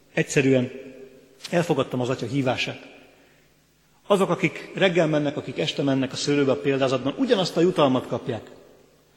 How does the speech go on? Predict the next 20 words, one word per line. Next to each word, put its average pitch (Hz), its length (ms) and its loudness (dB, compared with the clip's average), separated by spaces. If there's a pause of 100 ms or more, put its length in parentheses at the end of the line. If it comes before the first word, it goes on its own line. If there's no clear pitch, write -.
(420)
Aki 165 260 0
elment 226 340 6
a 240 40 -2
szőlőbe, 214 380 2
az 214 100 0
megkapja 190 380 -2
a 131 40 2
jutalmat, 120 440 -6
ez - 60 -16
nem 175 180 -6
kérdés. 120 580 -6 (520)
A - 80 -14
kérdés 190 420 2
az, 127 320 0 (220)
hogy - 160 -6
közben 135 680 0 (640)
hogyan 196 300 4
telik 127 280 -2
az 127 100 -2
idő. 120 420 -6